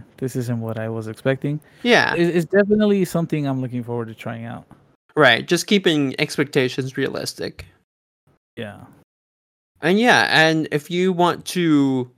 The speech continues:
Speaker 2: get some more Pokemon goodness in your life, feel free to check out Watch Pokemon T V, and you'll find whatever seasons Pokemon's sharing with us at the time.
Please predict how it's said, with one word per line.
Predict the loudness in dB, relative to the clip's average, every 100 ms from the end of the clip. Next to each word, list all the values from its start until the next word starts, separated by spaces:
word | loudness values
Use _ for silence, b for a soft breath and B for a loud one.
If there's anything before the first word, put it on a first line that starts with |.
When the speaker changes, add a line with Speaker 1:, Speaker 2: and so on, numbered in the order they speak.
| _ _ -10
Speaker 2:
get | -4 -2
some | 0
more | 2 2
Pokemon | 2 0 0 0 2 2 0 -2 -6 _ 2
goodness | 2 4 0 -2
in | -2
your | 0
life, | 0 0 -4 -12
feel | -2 -2
free | 0 -2
to |
check | -2 -2 -2 2
out | 2 2 -2
Watch | -2 -2 -2
Pokemon | -4 0 -2 -2
T | -4
V, | -4 -4 -4 -6 b b b _ _ -4
and | 0 2 0 -2 2
you'll | 2 2
find | 2 4 4 2 -2 -8 -20 -20 _ 0
whatever | 2 4 2
seasons | 0 -2 -2 -2 -2
Pokemon's | 0 0 0 -2
sharing | 0 0 2 2
with | 0 -2 _ _ -2
us | 2 2 0
at | -2
the | -2
time. | 0 0 0 -2